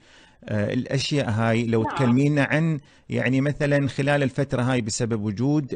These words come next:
Speaker 1: آه، الناس في البيت، ويعني يمكن تكون قلة الحركة، وبالأخص لفئة كبار المواطنين،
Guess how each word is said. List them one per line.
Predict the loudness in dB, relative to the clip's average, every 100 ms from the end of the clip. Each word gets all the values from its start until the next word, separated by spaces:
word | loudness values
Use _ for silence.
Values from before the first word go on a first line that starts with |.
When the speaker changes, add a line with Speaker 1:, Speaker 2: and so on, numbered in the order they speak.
| -2
Speaker 1:
آه، | 0 0 2
الناس | 2 2 0
في | -2
البيت، | -4 0 0 0 -2 -8
ويعني | -6 -6 -8 -6 -2
يمكن | -2 0 -2
تكون | 0 -2
قلة | 0 0 2 0
الحركة، | -2 -2 -2 -2 -2 -2 -2
وبالأخص | -2 -6 -10 -6 -6 -4
لفئة | -2 -2 -2 -2 -2 -2 -2 -2
كبار | -2 0 2 2
المواطنين، | 2 2 0 0 0 2 0